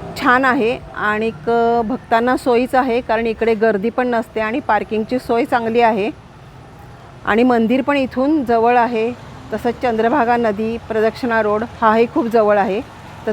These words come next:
चला पाहूयात आपण कुंकू कारखाना भक्तनिवास. हा आहे कुंकू कारखाना आणि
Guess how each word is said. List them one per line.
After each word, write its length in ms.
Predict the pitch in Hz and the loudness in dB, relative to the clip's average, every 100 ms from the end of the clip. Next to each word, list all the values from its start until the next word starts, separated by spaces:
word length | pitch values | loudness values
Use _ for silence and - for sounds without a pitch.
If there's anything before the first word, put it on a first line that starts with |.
| - | -2
चला 240 | 233 233 339 247 | 2 2 2 0
पाहूयात 420 | 220 240 240 247 | 2 2 2 2
आपण 280 | 220 233 359 - - - - | 0 0 -2 -6 -16 -18 -6
कुंकू 300 | 233 226 202 | -2 -2 -2
कारखाना 480 | 240 277 220 - 220 330 262 | 0 2 2 -2 -2 -4 -2
भक्तनिवास. 580 | 214 - 226 208 170 139 - - - - - - | -4 -2 0 0 0 -2 -4 -8 -10 -10 -10 -10
हा 220 | - - 247 | -6 2 4
आहे 340 | 254 254 254 | 4 2 -2
कुंकू 560 | - - 240 226 226 269 | -4 -4 -2 -2 -2 0
कारखाना 580 | 262 240 240 226 226 247 - - - - - | 2 0 0 -2 -2 -4 -6 -10 -10 -12 -8
आणि 260 | 202 214 285 | -6 -2 -2